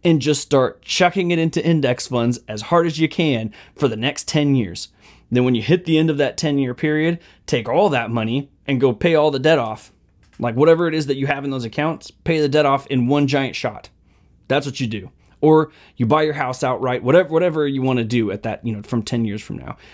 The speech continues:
or fifteen years from now, sixty-five, whatever you, it is you plan on retiring, that's the plan that you're gonna do. And the reason is, if we take a look at the Wealthy Idiot website at the compound interest calculator real quick,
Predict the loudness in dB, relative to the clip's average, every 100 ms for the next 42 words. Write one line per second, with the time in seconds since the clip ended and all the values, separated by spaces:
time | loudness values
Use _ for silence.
0 | -6 -4 0 0 2 0 2 0 -4 -6
1 | -6 -6 -6 -6 -4 2 2 2 0 0
2 | 0 -2 -2 -4 -4 -4 -4 -8 -4 -2
3 | -2 -4 -10 -14 -20 _ _ -2 0 0
4 | -2 -8 -4 -2 0 -2 -2 -4 -4 -6
5 | -10 -14 _ _ _ 0 2 2 0 2
6 | 2 2 0 -2 -6 -8 -8 _ -8 -8
7 | -4 -2 0 0 0 -2 -4 -8 -2 -2
8 | 0 0 0 -2 -8 -6 -4 -4 -6 -12
9 | -8 -6 -4 -4 -4 -4 -6 -6 -8 -6
10 | -6 -6 -8 -10 -6 -6 -6 -14